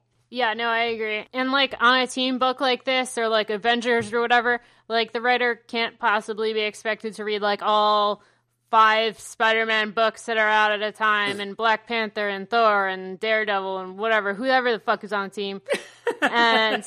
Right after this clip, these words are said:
Speaker 1: you know, it's the same thing with this, because most of these characters do have their own series. I mean, uh, Wasp has her series now, you know.
Speaker 2: Miles.
Speaker 1: Yeah, Miles.
Speaker 2: Miss Marvel.
Speaker 1: Uh, Riri, yeah.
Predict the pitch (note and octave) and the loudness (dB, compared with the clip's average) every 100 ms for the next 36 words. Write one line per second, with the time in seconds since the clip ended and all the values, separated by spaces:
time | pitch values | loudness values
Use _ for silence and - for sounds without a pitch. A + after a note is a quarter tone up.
0 | A3+ C4 C#4+ D4 D4 D4 D#4+ D#4 F4 D#4+ | -10 -4 0 2 4 2 -2 0 0 2
1 | E4+ E4 E4 D#4+ A3+ A#3+ C4 A3+ B3+ C#4+ | 0 0 2 0 0 -6 -4 -2 0 -2
2 | C#4+ D4+ C#4+ C4 C#4+ C#4+ A#3+ B3 F#3+ B3 | -4 -6 -6 -2 0 0 -2 -8 -6 -4
3 | A#3+ A#3 A3+ A3+ A3+ A3 A#3 C#4+ G3 F#3+ | 2 2 2 0 0 -2 -4 -4 -4 -6
4 | - _ - A#3+ A#3+ A#3 A3 G#3+ G3+ G3 | -10 _ -6 -4 -2 -2 -2 -2 -2 -2
5 | F#3+ F#3 F#3 A3+ C4 - C4 A#3 A#3+ B3+ | 0 -2 2 4 4 2 0 0 -4 -4
6 | B3 A#3+ A#3+ A#3 A#3 A3+ A3+ G#3 G3 F#3+ | -4 -4 -2 -2 0 0 -2 -2 -4 -6
7 | D#3+ F3+ F#3+ G3 F#3+ F#3 - - A#3 G#3+ | -4 -2 -2 -2 -6 -8 -18 -6 0 2
8 | G#3 A3+ B3 B3+ B3 B3 A#3+ - F#3+ G3 | 2 2 2 4 4 2 -2 -8 -8 -4
9 | G3 A3+ A3 G#3+ G#3 G#3 F#3 G3+ C4 A#3+ | 0 2 2 0 0 -2 -4 -6 -6 -4
10 | B3 A#3 A#3 A#3 A3 - A3 G3+ F#3 | -4 -2 -4 -6 -8 -8 -2 0 0